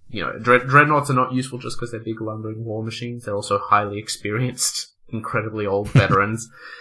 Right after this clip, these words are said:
Um, while tech marines are entrusted with the armory, and then any subordinate watch captains look after the kill teams themselves. Each watch captain is assigned four Death Watch kill teams to essentially command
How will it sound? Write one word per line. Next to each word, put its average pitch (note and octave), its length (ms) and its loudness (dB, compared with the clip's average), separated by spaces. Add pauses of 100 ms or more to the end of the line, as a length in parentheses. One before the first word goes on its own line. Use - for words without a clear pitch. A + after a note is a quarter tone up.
(220)
Um, G#2+ 560 8 (360)
while F#2 360 2
tech A#2+ 260 0
marines A2 300 0
are G#2 60 0
entrusted G2+ 420 0
with F#2+ 120 -8
the F#2 100 -8
armory, A2 520 4
and G2 320 2 (580)
then G#2 480 2 (140)
any A2+ 260 0
subordinate A2+ 760 0
watch - 300 -4
captains C3 600 -2
look G#2+ 180 -4
after G2 320 0
the G2 300 -10
kill G2 220 -8
teams G2+ 260 -10
themselves. F2+ 560 -4
Each G2+ 220 -10
watch - 400 -8
captain A#2+ 560 -6 (260)
is G#2 160 -10
assigned G2 440 0
four A2 440 0
Death G2+ 320 -2
Watch - 280 -6
kill - 220 -10
teams F#2 460 -10
to G2+ 120 -12
essentially F2+ 640 -4 (120)
command F#2+ 560 0